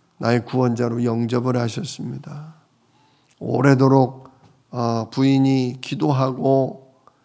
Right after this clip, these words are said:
진짜 하나님의 은혜를 구했는데 진짜 하나님 은혜로 오늘 마-, 그분이 마음을 여시고, 어, 예수님을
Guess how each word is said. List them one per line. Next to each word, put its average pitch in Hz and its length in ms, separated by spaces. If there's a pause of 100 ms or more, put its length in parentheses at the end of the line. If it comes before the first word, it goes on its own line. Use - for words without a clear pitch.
(460)
진짜 147 440
하나님의 139 500
은혜를 139 420
구했는데 127 880 (560)
진짜 139 760 (380)
하나님 147 420
은혜로 127 640 (200)
오늘 117 200
마-, 117 140 (100)
그분이 117 360
마음을 131 580
여시고, 131 720 (800)
어, 110 240
예수님을 127 760